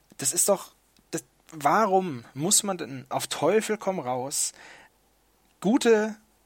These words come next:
Ideen von anderen, äh,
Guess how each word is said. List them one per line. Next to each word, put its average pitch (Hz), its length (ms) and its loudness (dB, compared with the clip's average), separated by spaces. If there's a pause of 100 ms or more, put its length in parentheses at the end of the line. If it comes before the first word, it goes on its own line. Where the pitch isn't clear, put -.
(140)
Ideen 175 640 0 (140)
von 151 260 0
anderen, 156 640 0 (440)
äh, 147 160 4